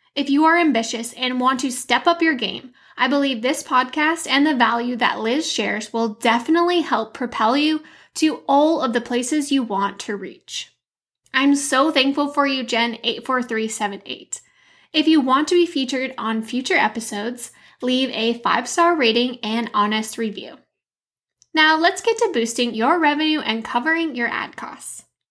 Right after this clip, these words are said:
Today, I wanted to start by asking you a question. I think I already know what your answer will be. I'd say it's a bit rhetorical, but a question worth asking to get you thinking differently.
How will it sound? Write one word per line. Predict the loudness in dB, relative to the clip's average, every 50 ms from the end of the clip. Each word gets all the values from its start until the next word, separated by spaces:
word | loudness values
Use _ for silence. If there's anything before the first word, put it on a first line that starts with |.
| _ _ _ _ _ _ -20 _ -10
Today, | -6 -4 0 2 2 2 2 2 2
I | 2 2
wanted | 2 2 2 2 2 0 -2
to | -2 -4
start | -4 0 0 0 2 2 0
by | -2 -2
asking | 0 -2 -2 -4 -4 -6 -4 -2 0 2
you | 2 2 0 0
a | -2 -4 -4
question. | -6 -8 -12 -12 -12 -12 -14 -16 -18 -18 -20 _ _ _ _ _ _ _ _ _ _ _ _ _ -4
I | -2 -2 -2
think | -4 -6 -4 0 0 0 0 0 0
I | 0 2 2
already | 4 4 4 4 2 2 2 2
know | 2 2 2 2 2
what | 0 0 0 0
your | -2 -2
answer | -2 -2 -6 -6 -4 -4 -2
will | 0 0 0
be. | 0 -2 -8 -12 -12 -14 -16 _ _ _ _ _ _ _ _ -2
I'd | -2 0 0 0
say | 0 2 2 4 4 2
it's | 2 0 0 0
a | -2 -2
bit | 0 0 0 0 0
rhetorical, | 0 -2 -2 -2 -4 -6 -6 -8 -10 -12 -12 -12 -14 _ _ _ -20 -20 -8 -2
but | 2 4 4
a | 4
question | 2 2 0 2 0 0 0 0 0 0 0
worth | 0 0 0 0 0
asking | -2 -4 -2 -2 -4 -4 -4 -6 -6 -6 -6 -8 -8
to | -6 -6 -6 -6 -8 _ _
get | 0 0 0 0 2
you | 2 4 4 4 2
thinking | 2 0 0 0 0 0 0 0 0 0
differently. | -2 -4 -6 -6 -8 -10 -12 -12 -16 -18 -18 -18 -18 -20